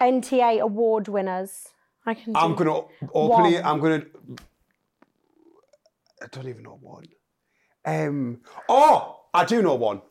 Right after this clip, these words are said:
Speaker 1: Okay.
Speaker 2: And I don't know what the one, but I know the T V show.
Speaker 1: I think I can think of two, but I can't remember my fucking name. Ah, I can do two.
Speaker 2: Oh,
Speaker 1: I can
Speaker 2: wait.
Speaker 1: do two.
Speaker 2: I can, can I just name the two people? Okay, I can name two then.
Speaker 1: Yeah, but what did they win?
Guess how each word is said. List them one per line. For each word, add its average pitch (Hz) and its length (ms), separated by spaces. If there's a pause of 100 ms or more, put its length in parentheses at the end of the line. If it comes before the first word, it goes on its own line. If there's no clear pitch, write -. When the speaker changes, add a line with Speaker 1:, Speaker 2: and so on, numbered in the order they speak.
Speaker 1:
Okay. 254 580 (560)
Speaker 2:
And 170 120
I 160 40
don't 185 140
know 190 60
what 170 140
the 151 80
one, 139 220
but 139 100
I 139 80
know 139 100
the 127 100
T 139 180
V 135 160
show. 117 340 (400)
Speaker 1:
I 285 180
think 302 300
I 294 80
can 294 160
think 269 120
of 233 80
two, 294 180
but 233 100
I 220 100
can't 262 220
remember 240 240
my 208 60 (100)
fucking 269 280
name. 226 220
Ah, 539 340
I 370 60
can 415 140
do 381 160
two. 262 420
Speaker 2:
Oh, 170 100
Speaker 1:
I - 20
can - 20
Speaker 2:
wait. 320 120
Speaker 1:
do 294 120
two. 226 380 (320)
Speaker 2:
I 170 80
can, 175 220
can - 300
I - 20
just 202 160
name 226 140
the 208 60
two 214 200
people? 196 260
Okay, 170 140
I 147 100
can 147 200
name 143 160
two 135 180
then. 123 320
Speaker 1:
Yeah, 262 80
but 247 120
what 247 120
did 233 120
they 233 120
win? 233 380